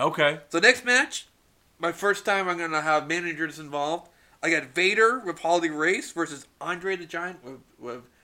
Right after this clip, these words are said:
Speaker 2: with Bobby the Brain Heenan.
Speaker 1: Ooh.
Speaker 2: That, that, uh,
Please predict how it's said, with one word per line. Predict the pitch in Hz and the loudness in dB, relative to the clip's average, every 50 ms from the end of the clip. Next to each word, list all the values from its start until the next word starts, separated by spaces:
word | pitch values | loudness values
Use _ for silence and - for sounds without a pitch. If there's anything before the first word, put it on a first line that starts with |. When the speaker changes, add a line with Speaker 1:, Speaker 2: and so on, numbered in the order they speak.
| _ _ - | _ _ -14
Speaker 2:
with | 110 120 120 - _ | -12 -12 -12 -12 _
Bobby | - 139 135 143 156 156 175 170 | -4 -2 0 0 0 0 -2 -4
the | 160 147 | -4 -6
Brain | 123 - 127 127 131 139 143 135 123 | -12 -12 -12 -12 -12 -12 -14 -18 -20
Heenan. | 127 123 131 123 110 160 | -18 -16 -16 -16 -14 -10
Speaker 1:
Ooh. | 269 466 494 494 494 494 480 453 415 381 - - - - 240 - - 208 - 95 | -6 -2 0 2 4 4 4 4 4 4 2 2 2 2 0 0 0 -2 -4 -6
Speaker 2:
That, | 165 160 - | -8 -8 -8
that, | 175 160 156 147 | -6 -6 -4 -4
uh, | 147 143 143 143 139 139 131 | -4 -4 -2 -2 -2 -2 -4